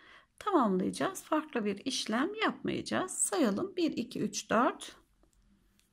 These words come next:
beş, altı, yedi,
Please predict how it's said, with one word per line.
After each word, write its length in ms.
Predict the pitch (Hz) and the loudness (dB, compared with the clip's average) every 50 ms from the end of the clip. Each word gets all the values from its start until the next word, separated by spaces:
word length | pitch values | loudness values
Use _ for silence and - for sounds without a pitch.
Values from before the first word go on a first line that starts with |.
| _ _ _ _ _ _ _ _ _ _ _ _ _ _ | _ _ _ _ _ _ _ _ _ _ _ _ _ _
beş, 600 | - 302 233 247 302 - - - - - - - - - - - _ _ - - - _ _ _ _ _ _ _ _ _ _ _ _ _ - - _ _ _ _ _ _ _ _ _ _ _ _ _ _ _ _ _ _ _ _ _ _ | -2 -2 0 -2 -2 -4 -4 -4 -4 -4 -6 -8 -12 -20 -20 -20 _ _ -20 -20 -20 _ _ _ _ _ _ _ _ _ _ _ _ _ -20 -20 _ _ _ _ _ _ _ _ _ _ _ _ _ _ _ _ _ _ _ _ _ _
altı, 840 | 294 285 254 247 214 - - - - - 202 196 214 240 285 370 370 - - _ _ _ _ _ _ _ _ _ _ _ _ _ _ _ _ _ _ _ _ _ _ _ _ _ _ _ _ _ - | -4 -2 -2 -4 -4 -4 -6 -8 -4 -2 0 0 0 0 -2 -4 -6 -10 -14 _ _ _ _ _ _ _ _ _ _ _ _ _ _ _ _ _ _ _ _ _ _ _ _ _ _ _ _ _ -2
yedi, 520 | 294 294 277 - 262 269 294 - - - | 0 0 0 0 0 -2 -2 -2 -6 -12